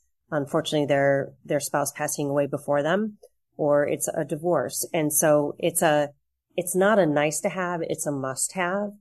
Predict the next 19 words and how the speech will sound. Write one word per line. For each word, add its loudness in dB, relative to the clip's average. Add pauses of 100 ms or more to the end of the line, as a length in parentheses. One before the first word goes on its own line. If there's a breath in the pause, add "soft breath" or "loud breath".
(460)
And 2 (120)
we 2
tend -2
to -4
be 0 (320)
a, -2 (100)
a 0
group 2
here 0
at -2
Fran-, -4
Francis -4
Financial -2
where -2
we 2
work 0
with -6
women -2
who -4